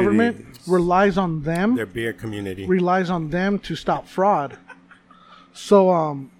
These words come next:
Speaker 1: uh, they were able to detect this through Steve Bannon and, and make the arrest. So he'll probably get pardoned though. But point is, is all of, uh,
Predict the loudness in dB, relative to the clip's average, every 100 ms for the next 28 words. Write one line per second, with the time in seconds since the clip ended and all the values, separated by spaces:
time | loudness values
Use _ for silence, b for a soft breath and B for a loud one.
0 | _ -2 -2 -2 -6 -10 -12 -6 -4 -2
1 | -4 -2 -2 -2 -2 -2 -4 -6 -8 -10
2 | -8 -10 -6 -4 -2 -4 -6 -8 -10 -8
3 | -8 -8 -6 -6 -2 -4 -4 -12 _ b
4 | b -6 -2 0 2 4 6 4 0 -2
5 | 0 0 -2 -6 -8 -10 -12 -20 -6 -4
6 | -2 -4 -8 -14 -18 B B B B B
7 | 2 4 4 2 0 -2 -2